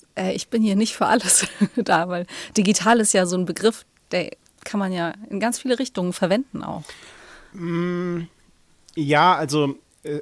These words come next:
Speaker 2: es gibt natürlich Bereiche, die, die ich nicht abdecke. Also wenn's um, um Spiele geht, um Games zum Beispiel, ne, dann, da bin ich raus, weil meine eigene Gaming-Erfahrung irgendwann mit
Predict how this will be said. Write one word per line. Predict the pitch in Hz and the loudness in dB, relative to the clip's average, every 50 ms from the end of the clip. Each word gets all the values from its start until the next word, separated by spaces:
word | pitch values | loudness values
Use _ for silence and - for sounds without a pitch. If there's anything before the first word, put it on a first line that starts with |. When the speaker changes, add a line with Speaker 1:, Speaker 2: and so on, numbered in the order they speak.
| - - 139 - | -8 -10 -10 -8
Speaker 2:
es | - - - | -8 -6 -4
gibt | - - - | -6 -4 -4
natürlich | 165 139 - 151 143 - - | -4 -4 -2 -4 -4 -4 -4
Bereiche, | 143 117 117 123 139 - - 139 | -4 -2 0 -2 -2 -2 -4 -6
die, | 120 123 120 120 120 117 110 | -6 -4 -4 -4 -4 -4 -6
die | 113 117 117 | -6 -8 -8
ich | - - | -6 -6
nicht | 127 110 - - 110 | -6 -6 -6 -6 -8
abdecke. | 117 - _ - 92 - - 101 92 | -8 -8 _ -8 -8 -8 -8 -10 -10
Also | 82 101 95 104 101 | -8 -8 -10 -10 -10
wenn's | 107 104 107 107 - - | -8 -8 -6 -6 -8 -8
um, | 131 117 110 107 107 110 | -8 -8 -8 -8 -8 -10
um | - 113 104 101 | -10 -10 -8 -8
Spiele | - - - 135 139 139 143 104 | -8 -8 -6 -6 -4 -4 -4 -4
geht, | 104 107 104 - | -4 -6 -8 -6
um | 110 107 92 | -6 -8 -6
Games | 104 101 104 120 120 - - | -6 -6 -4 -4 -6 -6 -6
zum | - 117 104 95 | -6 -6 -6 -6
Beispiel, | 92 87 90 87 - - - 95 90 85 87 - _ - | -6 -8 -8 -10 -12 -12 -12 -14 -14 -14 -16 -18 _ -10
ne, | 107 117 143 | -10 -8 -6
dann, | 139 113 110 107 104 101 104 - - _ _ | -6 -6 -6 -6 -6 -8 -8 -10 -14 _ _
da | 117 107 | -10 -8
bin | 98 113 110 | -6 -4 -6
ich | 104 - - - | -6 -8 -8 -8
raus, | 92 101 123 147 - - - | -6 -6 -6 -6 -6 -8 -6
weil | - 104 101 101 101 101 104 - | -6 -6 -4 -4 -6 -6 -8 -10
meine | - 123 - 92 117 110 110 110 110 101 | -12 -16 -14 -10 -8 -8 -6 -6 -6 -6
eigene | 107 113 120 127 120 117 113 101 | -8 -6 -4 -4 -2 -4 -4 -4
Gaming-Erfahrung | 104 110 113 123 131 123 120 101 - - - 113 110 107 117 110 107 101 | -4 -4 -4 -2 -4 -4 -6 -6 -8 -8 -6 -6 -6 -4 -6 -6 -6 -8
irgendwann | 107 104 117 110 - 120 110 110 | -8 -10 -12 -10 -8 -6 -6 -4
mit | 107 98 - - | -6 -8 -10 -14